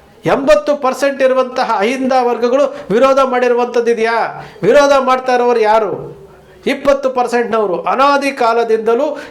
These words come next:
ಈ ವೋಟ್ ಬ್ಯಾಂಕ್ ಆಗಿ ಬಳಸ್ಕೊಂಡು ಸವಲತ್ತುಗಳನ್ನ ಪಡಿತಾ ಇರುವಂಥವ್ರು ವಿರೋಧ ಮಾಡ್ತಾ ಇದ್ದಾರೆ. ಅಂದ್ರೆ ಈ ವರ್ಗಗಳಿಗೆ ಯಾರಿಗೂ ಸಹ ಇಲ್ಲಿ ಅನುಕೂಲಗಳು ಪಡಿಬೇಕು, ಅನುಕೂಲಗಳು ತಗೊಳ್ಬೇಕು, ಇವ್ರಿಗೆ ಅನುಕೂಲಗಳು ಕೊಡಿಸ್ಬೇಕು ಅಂತೇಳಿ ಯಾರಿಗೂ ಅನ್ನಿಸ್ತಾ ಇಲ್ವಾ?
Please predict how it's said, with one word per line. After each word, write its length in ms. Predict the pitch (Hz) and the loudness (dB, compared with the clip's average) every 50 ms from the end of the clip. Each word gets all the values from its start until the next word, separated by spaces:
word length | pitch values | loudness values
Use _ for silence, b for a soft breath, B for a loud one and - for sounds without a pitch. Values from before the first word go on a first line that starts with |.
| B | B
ಈ 380 | 196 214 269 277 269 262 240 214 | 0 2 2 2 2 2 0 0
ವೋಟ್ 280 | 175 185 233 294 277 254 | 2 2 2 2 2 2
ಬ್ಯಾಂಕ್ 280 | 247 254 254 247 240 | 2 2 2 2 0
ಆಗಿ 240 | 240 240 233 226 233 | 0 0 2 2 0
ಬಳಸ್ಕೊಂಡು 840 | 233 - 214 233 233 233 233 226 220 220 226 294 302 285 - - - | 0 2 0 0 0 0 -2 -2 0 0 0 -2 -2 -2 -6 -8 -10
ಸವಲತ್ತುಗಳನ್ನ 720 | - - - 262 285 302 302 - 285 269 269 262 254 254 254 | -4 0 0 2 2 2 0 0 0 0 0 0 0 -2 -2
ಪಡಿತಾ 420 | 247 240 233 233 233 240 226 214 | -2 -2 -2 -2 0 0 0 0
ಇರುವಂಥವ್ರು 480 | 220 208 208 208 208 208 214 302 311 302 | 0 0 0 0 0 2 2 2 2 4
ವಿರೋಧ 240 | 302 311 302 294 | 4 4 4 4
ಮಾಡ್ತಾ 440 | 285 269 254 247 240 240 - 226 202 | 2 0 0 -2 -4 -4 -4 -4 -4
ಇದ್ದಾರೆ. 600 | 196 190 180 170 175 165 139 - - - - - - - - - - - - - - - - - - | -2 -2 -2 -2 -2 -4 -6 -8 -10 -14 -16 -18 -18 -18 -18 -16 -14 -14 -14 -14 -14 -14 -14 -6 -4
ಅಂದ್ರೆ 280 | 285 - 302 294 285 262 | -2 0 0 0 0 0
ಈ 60 | 269 | 2
ವರ್ಗಗಳಿಗೆ 680 | 254 262 254 262 254 285 277 277 269 277 - 269 254 220 | 2 2 2 4 2 0 0 2 0 0 0 -2 -2 0
ಯಾರಿಗೂ 460 | 214 220 240 269 285 262 269 269 262 | 2 2 2 2 0 0 2 2 2
ಸಹ 220 | 254 254 254 - 247 277 285 B B B B - | 2 0 -2 -2 -2 -4 -4 B B B B -2
ಇಲ್ಲಿ 220 | 220 233 226 254 | 0 0 2 2
ಅನುಕೂಲಗಳು 580 | 233 208 - - - - 277 277 269 269 262 233 | 2 4 2 2 2 0 0 0 2 2 0 0
ಪಡಿಬೇಕು, 640 | - 226 226 254 262 247 247 240 240 - 247 247 233 | 0 0 -2 0 0 2 0 0 0 0 0 0 2
ಅನುಕೂಲಗಳು 540 | 208 208 226 233 254 262 254 247 247 247 233 | 2 0 0 0 0 0 0 0 0 0 0
ತಗೊಳ್ಬೇಕು, 580 | 233 240 220 233 262 262 233 247 240 240 254 247 | 0 0 4 4 4 4 4 2 0 2 2 2
ಇವ್ರಿಗೆ 220 | 226 220 208 214 | 2 2 2 0
ಅನುಕೂಲಗಳು 400 | 226 233 233 262 254 254 240 233 | -2 -2 -2 -2 0 0 0 0
ಕೊಡಿಸ್ಬೇಕು 560 | 233 226 240 254 254 - 254 240 247 233 220 | 2 0 0 0 0 -2 -2 0 0 0 0
ಅಂತೇಳಿ 540 | 226 220 220 254 262 262 247 - - - - | 0 0 0 0 0 0 0 -2 -4 -6 -4
ಯಾರಿಗೂ 320 | 160 170 190 240 277 262 262 | -2 0 0 0 2 2 0
ಅನ್ನಿಸ್ತಾ 440 | 247 233 240 233 - - - 202 185 | 0 0 0 -2 -2 -4 -6 -6 -6
ಇಲ್ವಾ? 440 | 175 - - - - - - - | -4 -4 -4 -4 -6 -8 -10 -16